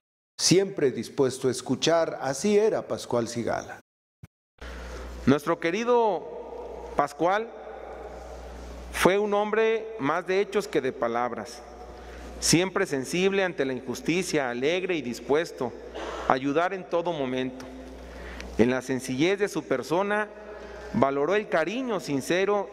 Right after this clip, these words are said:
Speaker 2: y desinteresado de los que fueron sus amigos y que hoy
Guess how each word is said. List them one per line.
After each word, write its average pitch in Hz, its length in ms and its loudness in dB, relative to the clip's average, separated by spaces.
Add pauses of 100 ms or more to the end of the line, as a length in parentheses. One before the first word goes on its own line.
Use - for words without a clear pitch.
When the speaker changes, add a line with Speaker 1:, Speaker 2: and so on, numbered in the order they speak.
Speaker 2:
y 151 100 2
desinteresado 180 1000 0
de 151 80 -2
los 135 160 -4
que 131 100 2
fueron 170 540 0
sus - 380 0
amigos 160 580 -2 (640)
y 131 80 4
que 135 160 2
hoy 175 340 4